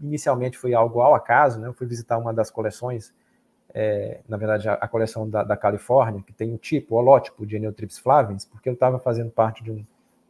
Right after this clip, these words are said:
de um trabalho que vocês devem ter ouvido falar, do catálogo taxonômico da fauna do Brasil, e eu fui pra algumas coleções tirar foto dos, dos tipos.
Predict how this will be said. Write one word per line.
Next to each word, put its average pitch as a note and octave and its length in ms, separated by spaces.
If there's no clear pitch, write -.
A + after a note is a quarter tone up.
de A2 100
um A2+ 80
trabalho A2+ 380
que - 80
vocês A2+ 100
devem G#2 220
ter A2 80
ouvido G#2+ 180
falar, B2 260
do A2 60
catálogo G#2+ 440
taxonômico G2+ 500
da G#2 100
fauna G#2 220
do G#2 60
Brasil, G#2 440
e B2+ 100
eu D#3 100
fui D3+ 220
pra D3 140
algumas C#3+ 280
coleções C3 560
tirar C3 220
foto B2 340
dos, B2+ 360
dos - 180
tipos. - 520